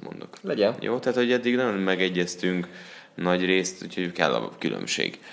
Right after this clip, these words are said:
Speaker 2: Green Bay, San Francisco, hétfő esti rangadó Ricsivel és Sanyival.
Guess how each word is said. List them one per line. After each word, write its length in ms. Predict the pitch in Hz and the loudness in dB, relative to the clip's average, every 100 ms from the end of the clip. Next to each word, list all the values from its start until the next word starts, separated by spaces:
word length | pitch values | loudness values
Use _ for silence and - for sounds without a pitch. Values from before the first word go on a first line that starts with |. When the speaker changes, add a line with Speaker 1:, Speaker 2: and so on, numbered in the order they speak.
| - | -8
Speaker 2:
Green 420 | 107 123 175 180 | 0 4 6 6
Bay, 160 | 135 120 | 6 4
San 280 | - 147 135 | 4 2 4
Francisco, 520 | 131 113 117 - 117 | 2 0 -4 0 2
hétfő 420 | 117 135 127 117 | 4 4 2 2
esti 240 | 107 107 113 | 2 2 2
rangadó 440 | 113 110 110 107 | 4 4 4 2
Ricsivel 420 | 110 110 113 98 | 2 -2 2 2
és 120 | 98 95 | 2 2
Sanyival. 760 | 143 143 120 117 110 101 - | 2 2 4 6 6 4 -4